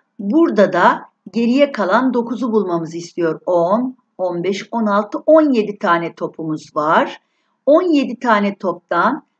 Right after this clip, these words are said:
bir, iki, üç, dört, beş tanesini çıkarmışız. Geriye kalanı bulalım. Bir, iki, üç, dört, beş, altı,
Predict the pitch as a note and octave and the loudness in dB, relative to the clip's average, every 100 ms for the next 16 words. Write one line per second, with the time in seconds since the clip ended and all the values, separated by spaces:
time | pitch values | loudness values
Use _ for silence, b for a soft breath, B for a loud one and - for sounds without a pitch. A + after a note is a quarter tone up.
0 | _ F#3+ G3 G3 C4 - - _ A3 G#3 | _ -4 -2 0 -2 -4 -18 _ -6 -6
1 | - F3+ F3 - A#3+ A3+ - - _ - | -4 -4 -4 -6 -2 -2 -4 -16 _ -6
2 | F#3+ A3+ C#4+ - _ _ B3 D4 E4+ - | 0 0 -2 -8 _ _ 0 2 2 0
3 | - G3 F#3 F#3 - F#3 G3 C#4+ D4+ _ | -2 -2 -2 -6 -10 -6 0 0 -2 _
4 | _ - A#3 A#3+ F#3 E3+ D#3+ C4 C#4+ - | _ -14 -2 2 2 2 -4 -8 -10 -4
5 | D#4 D4 D4 C#4+ A#3+ A#3+ A3+ F#3 E3 D3+ | 0 2 2 0 -2 0 0 0 -2 0
6 | E3+ C#4 - _ _ _ - F#3 G3+ F#3 | -2 -2 -8 _ _ _ -10 0 4 6
7 | G3+ - - _ _ - G#3 - - F3 | 6 4 -6 _ _ -8 -6 -6 0 2
8 | G#3 C#4 - _ A3 G3+ G3+ A#3 A#3 - | 2 0 -10 _ -4 0 0 -2 -8 -18
9 | _ _ G3+ G3 G3+ A#3 - _ _ - | _ _ 0 2 2 0 -6 _ _ -6
10 | F#3+ G3+ A#3 A#3 - - _ G3+ F#3+ F#3 | 0 2 2 -2 -12 -18 _ -2 0 -2
11 | F#3 G#3+ | -4 -4